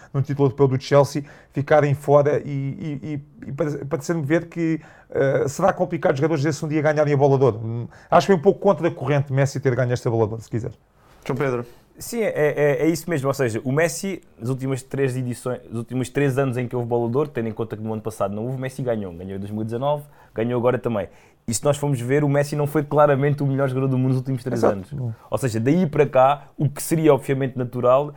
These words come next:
Speaker 3: ele tem vindo, de facto, a perder impacto, até porque também sofreu com a crise que o Barcelona atravessou, não é? E que o obrigou a sair para o Paris Saint-Germain. O Messi no ano passado ganhou uma taça no Rei no Barcelona.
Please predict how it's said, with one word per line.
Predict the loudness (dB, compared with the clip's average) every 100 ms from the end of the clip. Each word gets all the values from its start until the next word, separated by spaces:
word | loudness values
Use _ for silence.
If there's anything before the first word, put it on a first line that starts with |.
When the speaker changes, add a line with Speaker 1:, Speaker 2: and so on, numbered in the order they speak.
| -18 _
Speaker 3:
ele | -2
tem | 0 0
vindo, | 0 -2 -2
de | 0
facto, | 2 2 0 -4 0
a | 0
perder | 2 2 2 0 -2
impacto, | -2 2 2 0 -8
até | -6 -4 -4
porque | -4 -4
também | -4
sofreu | -4 -6 -2 -2 -2 -8 -20 -4
com | -2
a |
crise | 0 -4 -2
que |
o | -2
Barcelona | -2 -2 -2 0 -2 -4 -10
atravessou, | -10 -8 -8 -6 -4 -2
não | -2
é? | -4 -6
E | -8
que | -2
o | 0
obrigou | 2 2 2 0
a |
sair | -2 -6
para | -4 -4
o |
Paris | -2 -4
Saint-Germain. | -6 -6 -4 -6 -8 -18 -18 -4
O |
Messi | -2 0
no | -2
ano | -4
passado | -2 0
ganhou | 0 0
uma | 0
taça | 0 0 -2
no | -2
Rei | -2 -2
no |
Barcelona. | -2 -4 -6 -8